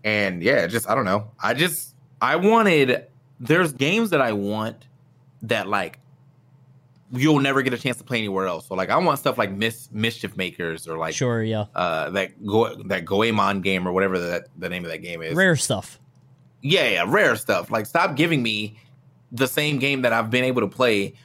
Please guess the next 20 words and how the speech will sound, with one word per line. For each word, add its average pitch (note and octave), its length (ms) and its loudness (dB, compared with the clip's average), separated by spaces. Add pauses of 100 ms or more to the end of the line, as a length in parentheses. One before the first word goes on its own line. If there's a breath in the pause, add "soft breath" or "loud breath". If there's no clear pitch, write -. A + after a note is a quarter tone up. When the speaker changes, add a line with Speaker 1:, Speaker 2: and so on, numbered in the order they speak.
(120 soft breath)
Speaker 1:
on A2+ 180 0
every A#2+ 360 2 (100)
version A2+ 420 0
of G2+ 240 0
your F#2+ 440 2
consoles. G#2+ 600 -4
We've C#3+ 220 2
always C#3 320 6
gotten F#2 480 -2 (460)
Mar-, A2+ 260 2
uh, G2 80 0
like, F#2 240 -2 (300)
some G#2 340 -4
N A2+ 140 -2
sixty-four G#2+ 540 0
thing F#2+ 320 -2
with G2 180 0 (260 soft breath)
Mario G#2 300 2
sixty-four G2 640 0
again, F2+ 360 -4